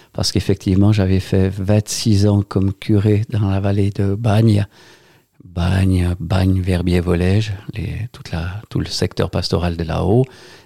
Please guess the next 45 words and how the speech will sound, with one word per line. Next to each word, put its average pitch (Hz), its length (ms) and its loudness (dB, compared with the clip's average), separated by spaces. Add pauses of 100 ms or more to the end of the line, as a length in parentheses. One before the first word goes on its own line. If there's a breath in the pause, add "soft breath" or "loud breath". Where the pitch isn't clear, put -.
J'ai 90 120 -4
mis 87 40 2
en 90 80 0
place 95 220 0
cette - 180 -6
équipe. 107 340 -2
C'était 90 200 -4
une 85 80 -2
vallée 87 260 -4
que - 60 -12
j'aimais 85 240 -4
beaucoup. 92 440 0 (720 soft breath)
Et 92 80 -2
après 92 540 0
moult 92 460 -2 (140)
essais 90 320 -2
de 90 60 -4
résistance 87 640 -2
contre - 280 -4
les 80 40 0
désirs 90 720 -2
réitérés 98 640 2
de 90 80 -2
mes 85 80 0
supérieurs 87 540 0
de 82 60 -4
me 82 60 -2
déplacer, 90 640 -2
j'ai 85 60 -4
accepté - 480 -4
un 82 80 -6
changement 90 540 -2 (720 loud breath)
qui - 120 -8
m'a 98 140 2
donné 87 320 2
une 85 100 2
année 87 200 0
sabbatique 90 560 0
au 87 40 0
Simplon 87 600 0
et 87 100 -8
qui - 140 -8
m'a 82 100 -2
fait - 140 -4
atterrir 90 480 -2